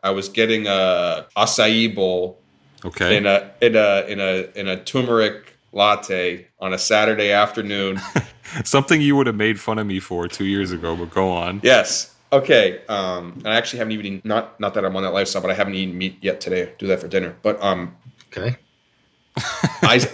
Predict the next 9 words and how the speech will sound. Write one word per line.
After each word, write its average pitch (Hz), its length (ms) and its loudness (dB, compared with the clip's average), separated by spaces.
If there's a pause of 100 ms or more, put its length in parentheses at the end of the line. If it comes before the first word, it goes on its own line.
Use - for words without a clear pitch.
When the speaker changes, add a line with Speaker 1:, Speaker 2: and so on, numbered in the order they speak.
(140)
Speaker 1:
I, 131 120 6 (180)
I'm 131 320 2
sitting 160 260 0
outside 113 720 4 (200)
at 104 100 2
a 98 60 -2
cafe 101 720 0
getting 104 300 2
that 95 380 0